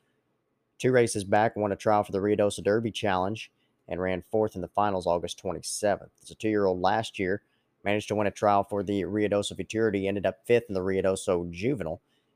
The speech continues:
Lit the board a couple of other times in trials, but did not manage to qualify.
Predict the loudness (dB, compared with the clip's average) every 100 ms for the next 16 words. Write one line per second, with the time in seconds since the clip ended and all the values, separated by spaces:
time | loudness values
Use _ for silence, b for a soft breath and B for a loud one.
0 | _ -6 -2 2 2 4 2 2 0 2
1 | -2 -2 0 0 -2 -4 -6 -8 0 2
2 | 2 0 -2 -4 -4 -18 -6 -2 0 -2
3 | -4 -6 -12 -2 0 0 -2 -8